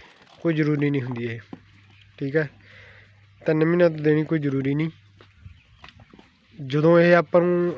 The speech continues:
ਇਹਨਾਂ ਦੇ ਕੋਈ ਸਿੰਪਟਮ ਦਿੰਦੇ ਆ, ਕੋਈ ਲੱਛਣ ਦਿੰਦੇ ਆ ਆਪਾਂ ਨੂੰ ਪਸ਼ੂ ਦੇ ਵਿੱਚ, ਉਦੋਂ ਹੀ ਦੇਣੀ ਚਾਹੀਦੀ ਹੈ ਗੋਲੀ। ਲੱਛਣ ਜਿਵੇਂ ਪਸ਼ੂ ਤੁਹਾਡਾ ਘੱਟ ਖਾਂਦਾ ਹੈ, ਵੱਧ ਖਾਂਦਾ ਹੈ,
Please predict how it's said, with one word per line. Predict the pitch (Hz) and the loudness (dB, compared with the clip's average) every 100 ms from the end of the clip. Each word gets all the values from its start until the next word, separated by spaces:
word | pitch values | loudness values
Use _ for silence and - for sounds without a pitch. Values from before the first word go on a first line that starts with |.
| - | 0
ਇਹਨਾਂ | 175 | 2
ਦੇ | 196 | 2
ਕੋਈ | 196 190 | 2 -2
ਸਿੰਪਟਮ | - 156 143 160 156 | 0 0 2 0 2
ਦਿੰਦੇ | 151 170 180 | 0 2 2
ਆ, | |
ਕੋਈ | 156 151 | 2 -2
ਲੱਛਣ | 143 - 151 | -4 -4 -2
ਦਿੰਦੇ | 160 170 | 0 0
ਆ | |
ਆਪਾਂ | 156 156 | -2 -4
ਨੂੰ | 147 | -6
ਪਸ਼ੂ | 139 139 143 | -4 -4 -2
ਦੇ | 143 | -2
ਵਿੱਚ, | 139 147 | -4 -8
ਉਦੋਂ | - 151 175 | -10 -2 0
ਹੀ | |
ਦੇਣੀ | 156 147 | 0 0
ਚਾਹੀਦੀ | 135 131 135 143 | -2 -6 -6 -8
ਹੈ | |
ਗੋਲੀ। | 131 127 127 - _ _ _ _ _ _ _ _ _ _ _ _ - _ - 165 | -6 -10 -12 -20 _ _ _ _ _ _ _ _ _ _ _ _ -20 _ -20 -8
ਲੱਛਣ | 147 143 170 165 165 165 160 | -8 -4 0 4 4 4 4
ਜਿਵੇਂ | 160 160 | 4 4
ਪਸ਼ੂ | 147 151 156 | 2 -2 -2
ਤੁਹਾਡਾ | 151 156 151 | 0 0 0
ਘੱਟ | 185 165 | -2 -2
ਖਾਂਦਾ | 143 143 135 | -2 -4 -4
ਹੈ, | 135 - - _ - | -8 -14 -20 _ -10
ਵੱਧ | 131 147 165 | -6 -2 -2
ਖਾਂਦਾ | 156 139 135 | -2 -4 -4
ਹੈ, | 131 | -6